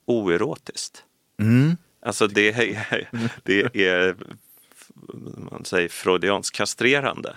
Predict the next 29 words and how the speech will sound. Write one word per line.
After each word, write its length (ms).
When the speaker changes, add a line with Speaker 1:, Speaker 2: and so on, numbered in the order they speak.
Speaker 2:
Mm. 460
Speaker 1:
Det 140
är 100
ju 80
Speaker 2:
Det 60
kan 140
Speaker 1:
det. 60
Speaker 2:
man. 80
Speaker 1:
Alltså 180
det, 220
det, 240
och 380
det 120
är, 400
för 140
då 380
får 300
du 80
inte 220
den 220
här, 380
ehm, 760
dynamiken 800
som 140
ska 160
finnas 680
i, 360
i 140
ett 220